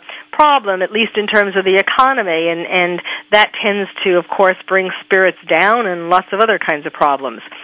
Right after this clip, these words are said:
But we have the solution. Don't fear. You're lucky you're, uh, tuned in today <laughs> to the show because my guest is Pete Siegel. He is a personal development coach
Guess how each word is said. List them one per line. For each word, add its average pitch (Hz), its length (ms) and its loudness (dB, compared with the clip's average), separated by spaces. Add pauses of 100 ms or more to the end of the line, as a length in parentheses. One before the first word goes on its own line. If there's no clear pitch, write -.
(200)
But 262 120 4
we 330 160 4
have 320 180 4
the 247 180 -10
solution. 151 520 -2 (640)
Don't 196 240 2 (100)
fear. 170 300 2
You're 147 220 2
lucky 220 420 2
you're, 175 240 4
uh, 160 160 4 (440)
tuned 320 260 4
in 277 160 4
today 196 500 4 (360)
<laughs> - 400 -6
to 269 60 4
the 240 140 2 (100)
show 254 300 4
because 247 500 2
my 240 160 4
guest 254 380 2
is 233 120 -2 (140)
Pete 311 160 2 (140)
Siegel. 247 360 2 (600)
He 294 220 4
is 247 340 4
a 208 160 4
personal 285 540 -2
development 214 600 0
coach 254 340 -2